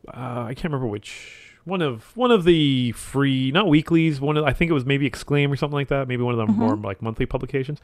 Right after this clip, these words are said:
Speaker 1: And so sometimes she got early promotional copies of albums, and she came home one day as we were hanging out. We had just smoked a joint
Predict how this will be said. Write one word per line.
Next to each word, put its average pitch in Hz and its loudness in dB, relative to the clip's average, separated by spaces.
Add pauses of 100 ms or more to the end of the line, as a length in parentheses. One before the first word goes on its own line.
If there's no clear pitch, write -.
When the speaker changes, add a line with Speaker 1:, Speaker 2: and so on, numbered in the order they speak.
(420)
Speaker 1:
And 135 -2
so 147 4
sometimes 139 0
she 139 0
got 113 4
early 107 0
promotional 127 0
copies 107 -2
of 104 -4
albums, 113 -4 (480)
and 127 0 (480)
she 170 0
came 196 2
home 160 2
one 135 0
day 117 0 (560)
as 135 2
we 139 2
were 131 4
hanging 123 0
out. 104 -4
We 123 -2
had 123 0
just 131 0
smoked 127 0
a 120 -2
joint 104 -4